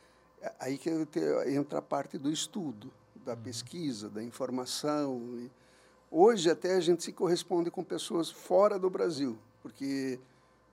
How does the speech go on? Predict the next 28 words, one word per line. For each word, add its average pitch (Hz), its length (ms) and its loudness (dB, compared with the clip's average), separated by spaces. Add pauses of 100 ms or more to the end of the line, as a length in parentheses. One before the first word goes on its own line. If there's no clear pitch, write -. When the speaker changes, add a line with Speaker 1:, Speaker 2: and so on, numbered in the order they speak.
Speaker 1:
cara, 151 320 2
tem 156 240 0
inúmeras 156 440 4
histórias 143 500 -2
assim 139 240 -4
que - 100 -6
eu 135 60 -6
fui 151 140 -2
buscar 151 580 2
uma 135 220 2
professora, 143 880 2
tipo 123 320 -8
de 123 80 -10
faculdade, 135 880 0
não 139 120 -6
sei 202 180 -8
da 147 140 -6
onde, 170 300 2
"Ah, 185 80 6
vamos 214 220 2
conversar 208 360 -2
sobre 165 480 2 (300)
comportamento 175 680 0
de 143 120 0
aves, 147 420 4
coisa 139 220 -4
e - 20 -10
tal." 170 300 0